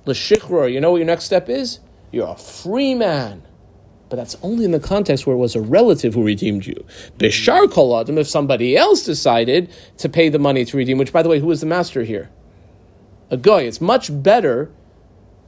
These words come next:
instead of having the Eved Ivri owned by a goy, you now have him owned by a Jew. Bishar Kol Adam, it would actually be L'shibud.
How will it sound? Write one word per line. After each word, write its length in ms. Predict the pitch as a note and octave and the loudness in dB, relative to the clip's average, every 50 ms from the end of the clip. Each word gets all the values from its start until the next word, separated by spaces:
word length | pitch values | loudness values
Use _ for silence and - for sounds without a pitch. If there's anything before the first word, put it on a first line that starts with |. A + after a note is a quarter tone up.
| _ _ - | _ _ -8
instead 300 | D#3 D3 - F#3 F3+ F3 | -8 -2 0 2 2 2
of 80 | D#3+ | 0
having 420 | D#3 D#3+ D#3+ E3 D#3 D#3+ D#3 C#3+ C3 | -2 -2 -2 -2 0 -2 -2 -2 -2
the 300 | C#3 C3+ C3 C3 B2+ - | 0 0 0 0 0 0
Eved 240 | D#3 E3 D3 D3+ C#3+ | 0 0 0 -2 -2
Ivri 320 | D3+ D#3+ D#3+ C#3+ C3+ C3 | -2 -4 -4 -2 -2 -2
owned 160 | C3 C3+ C3+ | -2 -2 0
by 120 | B2 B2+ B2 | 0 2 2
a 100 | A#2+ A#2+ | 2 0
goy, 160 | - A3 A#3 | 0 0 2
you 100 | G3+ E3+ | 2 2
now 160 | D3+ D3 C#3+ | 2 0 2
have 180 | C#3+ D3 C#3+ D3 | 2 2 0 0
him 160 | C#3+ C#3 C#3 - | -2 -4 0 2
owned 180 | C#3+ D#3 C#3+ | 2 2 2
by 120 | C3+ B2+ B2 | 2 2 2
a 100 | B2 B2 | 2 0
Jew. 240 | C3 - C4 A3+ E3 | -2 -2 -2 -2 0
Bishar 340 | C3+ B2+ - - D#3+ E3 | -2 -2 0 2 2 0
Kol 260 | D#3+ - D#3+ D#3 F3+ A#3 | 2 2 2 4 4 4
Adam, 160 | A#3 G3+ E3+ | 2 0 0
it 60 | D#3 | 0
would 100 | D3 D3+ | 2 2
actually 280 | D#3+ F3 E3+ - D#3+ D3 | 2 0 -2 -4 -6 -6
be 80 | D3 | -2
L'shibud. 760 | C#3 C#3 B2 - - - A3+ A3+ F3+ A#2+ A#2+ C3+ E3+ A#2 - | -2 -2 -2 -2 -4 -4 -4 -4 -2 0 2 2 2 2 0